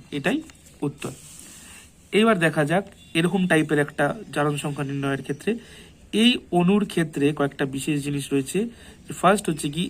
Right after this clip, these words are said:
এই অণুতে সিও, সিও একটি প্রশম অণু। প্রশম অণু হলে তার জারণ সংখ্যা কিন্তু হবে শূন্য। প্রশম অণু হলে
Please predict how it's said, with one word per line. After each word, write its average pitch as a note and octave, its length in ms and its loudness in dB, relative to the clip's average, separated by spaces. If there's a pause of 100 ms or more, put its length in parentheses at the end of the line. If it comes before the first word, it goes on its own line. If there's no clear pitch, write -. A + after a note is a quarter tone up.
এই F3 80 2 (100)
অণুতে F3 240 -2 (180)
সিও, F#3+ 440 0 (1040)
সিও F#3+ 320 2 (160)
একটি D#3+ 160 -6 (100)
প্রশম E3+ 280 0 (280)
অণু। E3+ 200 2 (3250)
প্রশম F#3 360 2 (260)
অণু F#3+ 160 4 (100)
হলে D3 200 2 (680)
তার E3 180 8 (120)
জারণ D3 240 0 (120)
সংখ্যা E3 280 -2 (100)
কিন্তু C3+ 260 -4 (140)
হবে C3 220 -4 (160)
শূন্য। F3 260 0 (680)
প্রশম E3 320 -2 (220)
অণু E3 240 0
হলে C#3+ 200 0